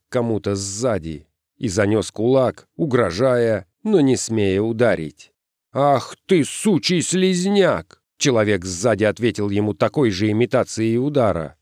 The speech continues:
предусмотрительно промахнувшись примерно на фут. Еще пятеро яростно замахали кулаками, меся воздух. Стив знал, что никто из классных ребят никогда по-настоящему не ударит,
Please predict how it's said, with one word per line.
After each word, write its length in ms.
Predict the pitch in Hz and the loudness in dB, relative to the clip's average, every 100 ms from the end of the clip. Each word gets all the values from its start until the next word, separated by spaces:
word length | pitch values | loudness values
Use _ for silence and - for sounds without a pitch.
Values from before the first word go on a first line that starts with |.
| _ | _
предусмотрительно 960 | 165 139 117 123 113 120 110 101 101 | -2 -2 -2 -2 -2 -2 -2 -2 0
промахнувшись 720 | 92 107 110 - 104 - 98 - | 0 -2 -2 -2 -6 -4 -8 -6
примерно 480 | - 110 101 90 90 | -2 0 0 0 0
на 160 | 110 | -2
фут. 440 | 113 113 78 - _ _ _ | -4 -8 -10 -14 _ _ _
Еще 440 | - 170 143 - 120 | -6 -2 -2 0 -2
пятеро 440 | 127 120 104 101 | 0 0 0 0
яростно 520 | 101 110 92 - 98 | 2 2 0 -2 -4
замахали 520 | 87 95 101 - 98 87 | -2 -2 -2 -2 -4 -2
кулаками, 580 | 104 107 101 104 85 | -2 -2 0 -2 -2
меся 380 | 85 101 - 104 | -2 -4 -2 -2
воздух. 640 | 87 113 85 80 73 - _ _ _ _ _ _ | 0 0 -2 -4 -14 -14 _ _ _ _ _ _
Стив 380 | - - 190 101 | -18 -6 -4 -4
знал, 600 | 87 104 104 90 82 78 | -4 -2 0 0 -2 -6
что 240 | - - - | -12 -2 0
никто 380 | 117 - 175 | 0 -2 -2
из 120 | 143 - | -2 -4
классных 480 | 123 110 - 98 - | -2 -2 -2 -8 -6
ребят 340 | 107 107 95 | -2 0 0
никогда 420 | 107 101 104 139 | -4 -4 -4 -2
по-настоящему 920 | 156 113 104 - 104 107 90 - 98 98 | -2 -2 -4 -2 -2 0 -2 -4 -2 0
не 100 | 98 | 2
ударит, 680 | 98 95 95 87 85 - | 0 0 0 0 -4 -10